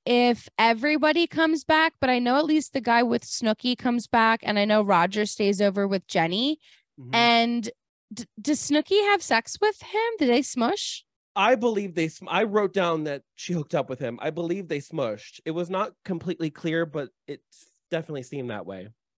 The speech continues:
Speaker 1: At some point, it kinda pans to them in bed, and it shows a tattoo he has on his back that says,
Speaker 2: Yeah.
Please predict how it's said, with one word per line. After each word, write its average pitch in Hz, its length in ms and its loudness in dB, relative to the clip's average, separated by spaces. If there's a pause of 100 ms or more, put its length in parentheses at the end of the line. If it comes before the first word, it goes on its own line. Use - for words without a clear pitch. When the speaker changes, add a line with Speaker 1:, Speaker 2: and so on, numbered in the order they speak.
(380)
Speaker 1:
At 269 200 -2
some 269 280 2
point, 320 400 4
it 302 120 0
kinda 254 280 2
pans 226 400 0
to 254 80 -2
them 226 440 2
in 220 180 0
bed, 190 340 4
and 220 160 4
it 208 160 0
shows 208 380 2
a 214 60 -4
tattoo 214 500 -2
he 214 140 0
has 202 280 2
on 202 120 0
his 196 160 -4
back 180 400 0
that 190 180 0
says, - 80 -20
Speaker 2:
Yeah. 185 340 2